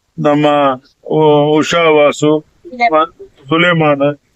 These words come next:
ಮತ್ತೆ ನಮ್ಮ ಊರಿನ ಗಣ್ಯರೆಲ್ಲ, ಹರೀಶ್, ಮಹೇಶ್, ಸುಲೇಮಾನ್, ನಮ್ಮ ಕ-, ಮುಲ್ಬಟ್ಟು ಕೊರಕ್ ಶೆಟ್ರು, ನಮ್ಮ ನಾಂಜರ ಅಶೋಕ್ ಪೂಜಾರಿ ಅವರು, ವಸುಂಧರ ಶೆಟ್ರು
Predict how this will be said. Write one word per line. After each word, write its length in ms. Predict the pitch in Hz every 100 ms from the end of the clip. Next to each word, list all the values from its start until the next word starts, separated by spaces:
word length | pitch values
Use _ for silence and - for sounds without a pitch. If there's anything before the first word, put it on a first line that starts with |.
| _ 170
ಮತ್ತೆ 180 | 156 156
ನಮ್ಮ 200 | 156 156
ಊರಿನ 600 | 160 165 165 165 160 147
ಗಣ್ಯರೆಲ್ಲ, 720 | 147 156 160 156 160 156 135
ಹರೀಶ್, 760 | - - 143 147 139 147 147 143
ಮಹೇಶ್, 640 | 147 147 139 131 147 147 - _ _
ಸುಲೇಮಾನ್, 720 | 151 147 156 147 143 143 147 143
ನಮ್ಮ 340 | 143 143 139
ಕ-, 440 | 151 151 139 139
ಮುಲ್ಬಟ್ಟು 400 | 143 156 156 143
ಕೊರಕ್ 280 | 135 156 143
ಶೆಟ್ರು, 480 | 135 139 143 143 143
ನಮ್ಮ 480 | 139 139 139 135 139
ನಾಂಜರ 360 | 147 151 143
ಅಶೋಕ್ 300 | 139 156 147
ಪೂಜಾರಿ 360 | 135 135 139 139
ಅವರು, 300 | 135 143 135
ವಸುಂಧರ 380 | 139 143 156 147
ಶೆಟ್ರು 520 | 131 139 131 135